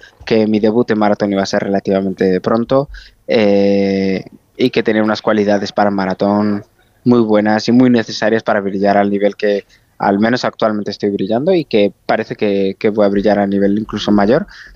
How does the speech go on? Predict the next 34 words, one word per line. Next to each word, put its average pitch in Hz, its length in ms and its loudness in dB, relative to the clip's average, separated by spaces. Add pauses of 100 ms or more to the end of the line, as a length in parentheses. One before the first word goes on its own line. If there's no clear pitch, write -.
(220)
eh, 131 600 0
por 131 160 0
el 123 140 0
hecho 147 180 -2
de 131 160 2
las 113 220 0
facilidades 113 640 0
que 113 120 -4
tiene 98 440 -2
uno 104 320 2
de 104 100 0
forma 104 320 -2
innata, 110 560 0
las 98 320 -6
facilidades 101 540 0
que 113 100 -6
yo 107 100 2
tenía 104 400 0 (340)
de, 107 180 2
bueno, 104 280 -2
pues 104 140 -10
las 101 160 0
largas 113 340 0
distancias, 104 460 -6
¿no? 117 120 -2
El 120 120 0
control 113 420 -2
y 104 240 0
el 107 100 0
poco 117 260 0
daño 107 280 0
que 104 80 -4
me 104 140 -4
producían. 107 580 0